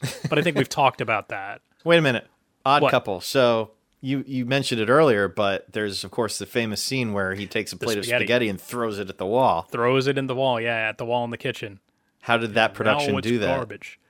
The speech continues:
Speaker 1: They threw a plate of spaghetti off stage.
Speaker 2: Okay, it was off stage.
Speaker 1: They, yeah, well, they had it on stage, and they threw it off.
Speaker 2: Right, but you didn't actually, the audience didn't actually see it hit the wall.
Speaker 1: Correct.
Speaker 2: Okay.
Speaker 1: Correct. But, you know, they certainly could.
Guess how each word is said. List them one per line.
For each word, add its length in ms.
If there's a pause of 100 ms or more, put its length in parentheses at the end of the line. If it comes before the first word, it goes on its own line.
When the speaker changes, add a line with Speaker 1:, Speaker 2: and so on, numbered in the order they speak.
(120)
Speaker 1:
They 240
threw 320
a 60
plate 240
of 60
spaghetti 380
off 140
stage. 380 (360)
Speaker 2:
Okay, 280
it 80
was 140
off 160
stage. 260
Speaker 1:
They, 180 (240)
yeah, 100
well, 120
they 100
had 180
it 80
on 280
stage, 400
and 100
they 80
threw 420
it 160
off. 500
Speaker 2:
Right, 300
but 120
you 100
didn't 120
actually, 500
the 120
audience 300
didn't 180
actually 320
see 200
it 120
hit 140
the 80
wall. 220
Speaker 1:
Correct. 420 (120)
Speaker 2:
Okay. 180
Speaker 1:
Correct. 380 (420)
But, 220 (220)
you 100
know, 120
they 180
certainly 340
could. 360